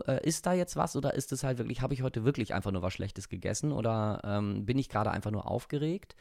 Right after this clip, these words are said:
Und manchmal ist diese, dieses, äh, diese Angst am Anfang, geht die noch mit auf die Bühne, aber sobald ich dann auf der Bühne stehe, sobald ich dann quasi rausgehe, ist es, äh, sehr schnell dann weg. Äh,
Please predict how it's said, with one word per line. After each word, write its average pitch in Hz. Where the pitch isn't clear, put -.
Und 131
manchmal 147
ist -
diese, 143
dieses, 127
äh, 113
diese 120
Angst 139
am 123
Anfang, 185
geht 180
die 170
noch 147
mit 160
auf 135
die 127
Bühne, 220
aber 120
sobald 123
ich 156
dann 147
auf -
der 131
Bühne 131
stehe, 127
sobald 113
ich -
dann 120
quasi 110
rausgehe, 107
ist -
es, -
äh, 98
sehr 95
schnell 90
dann 87
weg. 92
Äh, 107